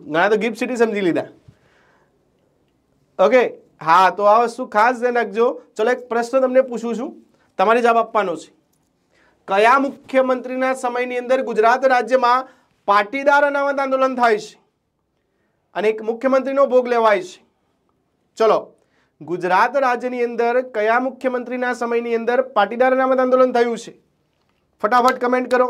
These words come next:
ભાઈ ગોપાલભાઈ જોડાયા છે ઈડરથી. ગોપાલભાઈ, સ્વાગત છે આપનું. કેમ છો ગોપાલભાઈ? ફટાફટ મિત્રો, કયા મુખ્યમંત્રીના સમયમાં ગુજરાતે પાટીદાર અનામત આંદોલનને જોયું છે?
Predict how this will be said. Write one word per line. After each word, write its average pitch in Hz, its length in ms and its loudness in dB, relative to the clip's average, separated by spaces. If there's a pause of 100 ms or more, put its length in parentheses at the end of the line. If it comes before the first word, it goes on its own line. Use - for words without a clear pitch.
(200)
ભાઈ 202 140 0
ગોપાલભાઈ 247 640 0
જોડાયા 254 320 4
છે 247 140 -2
ઈડરથી. 240 440 -2 (500)
ગોપાલભાઈ, 233 340 4
સ્વાગત 247 360 2
છે 262 100 0
આપનું. 254 400 0 (3750)
કેમ 240 160 2
છો 240 160 4
ગોપાલભાઈ? 208 520 2 (1800)
ફટાફટ 240 300 4
મિત્રો, 240 260 2 (640)
કયા 214 240 6
મુખ્યમંત્રીના 247 800 0
સમયમાં 240 460 0
ગુજરાતે 214 520 2
પાટીદાર 254 460 -4
અનામત 262 320 0
આંદોલનને 254 440 -4
જોયું 208 300 2
છે? - 160 -16